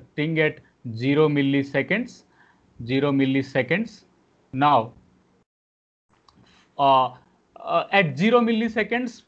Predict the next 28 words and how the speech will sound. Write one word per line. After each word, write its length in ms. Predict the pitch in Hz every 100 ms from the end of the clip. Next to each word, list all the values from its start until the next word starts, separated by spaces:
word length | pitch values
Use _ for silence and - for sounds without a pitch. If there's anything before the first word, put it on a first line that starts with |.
| _
P 160 | 202
two 160 | 208 233
is 180 | 226 175
not 300 | 196 190 160
there, 220 | 214 233
P 240 | 233 196
three 280 | 196 208 214
is 140 | 208 180
not 280 | 190 175
there, 160 | 185 233
P 200 | 233 208
four 240 | 185 196
is 140 | 180 147
not 280 | 147 120 - -
there, 200 | 110 95 - _ -
right? 280 | 156 285 - _ 143
At 180 | 131
zero 260 | 113 180 202
millisecond, 680 | 196 190 190 196 180 226 220
P 140 | 185
one 160 | 185 196
is, 160 | 196 160 -
sorry, 220 | 139 139
P 220 | - 180 196
two 160 | 220
is 160 | 208 165
not 300 | 185 185 151
there, 200 | 226